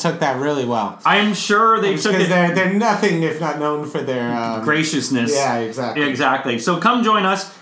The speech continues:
Speaker 2: Uh, you know, if you like this podcast, uh, listen, like, share it, tell your friends, push it around everywhere. Uh, it's on iTunes, it's on SoundCloud, it's on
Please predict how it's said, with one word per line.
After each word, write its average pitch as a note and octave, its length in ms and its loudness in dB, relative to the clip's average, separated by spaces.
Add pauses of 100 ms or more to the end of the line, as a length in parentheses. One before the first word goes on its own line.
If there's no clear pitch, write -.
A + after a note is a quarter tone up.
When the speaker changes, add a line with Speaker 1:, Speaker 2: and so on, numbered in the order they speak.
Speaker 2:
Uh, E3 320 4
you F3+ 80 0
know, D#3+ 420 -2
if E3+ 160 -4
you F#3 60 0
like F#3+ 180 0
this F3+ 160 -4
podcast, F3 720 -2
uh, A#2 380 0 (160)
listen, G3 460 0
like, E3+ 320 0
share F#3 380 -2
it, E3+ 180 -4
tell F3 280 2
your D#3 120 -2
friends, D3 600 -4 (240)
push G3+ 220 0
it F#3+ 80 -2
around D3+ 460 0
everywhere. C#3 640 -2 (180)
Uh, A#2+ 200 2
it's A#2+ 100 -2
on C3 140 2
iTunes, D#3 680 -2 (300)
it's C#3+ 260 -4
on B2 420 0
SoundCloud, D3+ 800 0
it's B2 160 -4
on B2+ 120 0